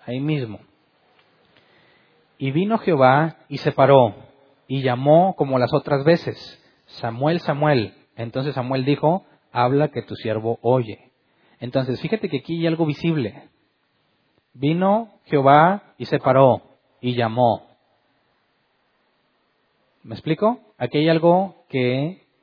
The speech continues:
Samuel puede ver y que se le describe con atributos,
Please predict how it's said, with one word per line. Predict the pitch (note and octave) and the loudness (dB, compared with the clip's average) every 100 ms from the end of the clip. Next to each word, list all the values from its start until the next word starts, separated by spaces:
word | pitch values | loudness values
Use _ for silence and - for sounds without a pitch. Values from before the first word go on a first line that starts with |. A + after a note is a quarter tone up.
| _ | _
Samuel | _ - C3+ A#2+ B2+ D#3+ G3 F#3 | _ -6 -4 -2 0 2 2 0
puede | D#3+ D3+ C#3 | 0 2 2
ver | A#2+ A2 - - _ _ _ _ _ _ | 2 0 -4 -18 _ _ _ _ _ _
y | C3+ | -6
que | C#3+ C3 C3+ D3+ - | -2 0 2 0 -6
se | _ C#3+ | _ -4
le | C3 | -2
describe | B2 B2 - C3+ D3 D#3 | -2 -4 -2 0 0 0
con | C#3 C3+ | 0 0
atributos, | B2+ B2 B2+ D3 D#3 D#3 - | -2 -2 0 0 0 -2 -8